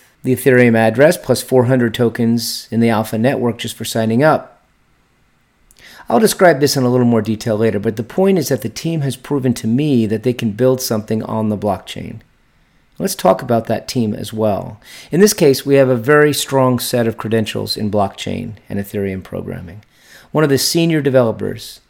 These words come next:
has been on no less than four concurrent projects and has taught blockchain development in Switzerland. Another member of the team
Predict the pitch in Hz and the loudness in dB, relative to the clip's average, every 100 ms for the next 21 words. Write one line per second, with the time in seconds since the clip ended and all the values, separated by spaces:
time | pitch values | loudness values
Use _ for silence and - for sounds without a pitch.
0 | _ _ 110 107 123 113 117 120 120 120 | _ _ -8 0 2 2 2 2 4 2
1 | 123 - 107 - 143 143 131 - 123 117 | 0 -2 -8 -2 4 4 2 -4 -4 -4
2 | 104 - 98 95 90 - - _ _ _ | -4 -8 -10 -8 -14 -14 -18 _ _ _
3 | - - 127 120 - 170 160 117 - 113 | -16 -2 0 0 -2 6 6 4 -2 -2
4 | 117 120 - 123 120 110 104 107 107 107 | -2 -2 -4 0 2 2 0 -2 -4 -6
5 | 107 - 110 - - - 95 92 - _ | -8 -10 -10 -4 -4 -4 -6 -8 -16 _
6 | _ _ _ _ _ _ _ _ - - | _ _ _ _ _ _ _ _ -20 -20
7 | - - 135 175 208 175 139 120 110 101 | -16 -2 4 6 6 6 4 2 0 -4
8 | - 104 98 101 113 | -6 -6 -4 -6 -10